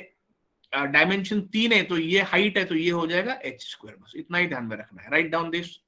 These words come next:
तो ये कितना हो जाएगा, what is एल स्क्वायर, टेन का square होगा hundred, P भी हंड्रेड, टेन है उसका भी हंड्रेड हो गया, और height है फ़ाइव, उसका हो गया ट्वेंटी फ़ाइव।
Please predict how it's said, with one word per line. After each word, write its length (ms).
तो 60
ये 100
कितना 280
हो 120
जाएगा, 200
what 260
is 60
एल 140
स्क्वायर, 340
टेन 400
का 120
square 300
होगा 200
hundred, 460
P 120
भी 160
हंड्रेड, 500
टेन 200
है 120
उसका 220
भी 140
हंड्रेड 300
हो 100
गया, 320
और 140
height 340
है 120
फ़ाइव, 340
उसका 240
हो 120
गया 100
ट्वेंटी 400
फ़ाइव। 240